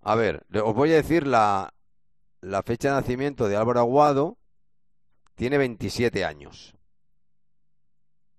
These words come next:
Es un agente libre ahora. Veintisiete años. Eh, tú le puedes fichar por cuatro tranquilamente, que está libre, y le puedes pagar una prima de fichaje de un millón,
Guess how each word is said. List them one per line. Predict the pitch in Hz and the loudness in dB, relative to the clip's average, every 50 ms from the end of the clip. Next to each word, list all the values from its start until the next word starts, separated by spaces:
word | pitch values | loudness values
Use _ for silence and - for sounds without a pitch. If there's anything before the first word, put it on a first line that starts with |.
| _ | _
Es | _ - | _ -8
un | 104 110 | -6 -6
agente | 107 - 117 123 - 143 | -6 -6 -8 -4 -4 -4
libre | 117 95 87 80 76 71 | -4 -2 -6 -6 -8 -10
ahora. | 71 69 - - - - _ _ _ _ _ _ _ _ _ _ _ _ _ _ _ _ _ _ _ _ | -12 -14 -14 -18 -20 -20 _ _ _ _ _ _ _ _ _ _ _ _ _ _ _ _ _ _ _ _
Veintisiete | - 92 92 85 92 87 107 110 - 101 90 | -14 -12 -6 -6 -6 -2 -2 -4 -2 -2 -4
años. | 71 67 - - - - - - _ _ _ _ _ _ _ _ _ _ _ _ _ _ _ | -4 -6 -14 -20 -20 -20 -20 -20 _ _ _ _ _ _ _ _ _ _ _ _ _ _ _
Eh, | - - - _ 160 _ _ _ _ _ _ _ | -20 -20 -20 _ -20 _ _ _ _ _ _ _
tú | - - | -14 -10
le | 85 82 | -8 -8
puedes | 78 90 90 90 85 - | -6 -4 -4 -4 -4 -6
fichar | 87 82 - 95 90 - | -8 -6 -4 -4 -4 -2
por | - 87 73 | -2 -4 -4
cuatro | - 95 104 107 104 - 82 | -2 0 0 2 0 0 -8
tranquilamente, | - 82 78 - 87 82 82 85 98 117 123 - - 76 - _ _ _ _ _ _ _ _ _ _ _ _ _ _ | -10 -12 -12 -12 -10 -10 -6 -6 -6 -6 -8 -10 -14 -14 -14 _ _ _ _ _ _ _ _ _ _ _ _ _ _
que | _ - | _ -16
está | 82 - 95 95 | -10 -6 -6 -4
libre, | 95 104 127 135 107 | -2 0 0 0 0
y | 95 | -2
le | 90 85 | -4 -6
puedes | - 95 98 - | -4 -4 -4 -2
pagar | - 101 101 113 113 | -2 -2 0 2 2
una | 113 113 113 107 - | 2 2 0 -2 -2
prima | - 113 117 117 113 113 110 | -2 -2 -2 -2 -2 -2 -2
de | 104 | -2
fichaje | - 107 101 - 117 101 - 120 | -4 -6 -6 -4 -6 -2 0 -2
de | 117 | -2
un | 117 110 | -2 -2
millón, | 101 95 92 117 143 147 120 82 - | -4 -4 2 2 2 2 2 -2 -14